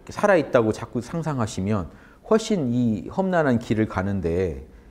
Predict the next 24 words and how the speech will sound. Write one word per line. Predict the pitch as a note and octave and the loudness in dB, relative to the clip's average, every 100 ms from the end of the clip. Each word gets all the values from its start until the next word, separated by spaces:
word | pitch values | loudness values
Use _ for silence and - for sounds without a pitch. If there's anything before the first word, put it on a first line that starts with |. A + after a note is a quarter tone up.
| - G#2 | -8 2
영적 | A2 A#2 C3 G#2+ | 2 4 4 4
여정을 | A#2 A#2+ A2+ A2+ | 4 4 4 2
하는데 | A2+ G#2 | 2 2
얼마나 | G#2 C3 D3+ D#3+ C#3+ | 4 4 2 0 -2
든든한 | - G#2+ A2+ G#2+ G2 | -2 0 0 0 -2
도움이 | G2+ F#2+ | -4 -4
됩니까? | D#2+ D2+ D2+ - E2+ - - - - | -6 -10 -12 -16 -18 -20 -20 -20 -14
무형의 | G#2+ A#2+ C#3 D3+ C3+ | 0 4 4 4 0
성령을 | B2+ C#3+ C#3 A#2 A2+ C3+ C3 - - | 0 -2 0 0 2 0 -4 -16 -12
자꾸 | - D3+ - | -8 -6 -6
증폭시키는 | - C#3 E3+ - - C#3+ A#2 | -4 -2 -2 -4 -8 -2 0
거예요. | G#2+ G#2+ G#2 A2 E2+ | 0 0 2 2 0
유형의 | E2+ A2 B2 C3+ C3 A#2 A2+ - - - - | 0 2 4 4 2 0 -2 -14 -20 -20 0
영역으로 | A2 A#2 A#2+ A#2 A2+ | 4 6 6 4 2
끌고 | - G3 E3+ C3 | 2 0 4 4
오는 | A2+ F#2+ | 4 0
역-, | G2 - | -4 -6
그 | - - | -6 2
도와주는 | B2+ C3 C3 A#2+ A2+ | 6 6 6 2 2
증폭기 | C#3 B2+ D3 - | 0 2 0 4
역할을 | A#2 - A#2 C3 | 2 4 4 4
해주는 | A#2+ F#2+ | 0 -4
거예요, | F#2 | -2
예수님이. | F#2 F#2+ D#2+ D#2+ | -4 -6 -8 -12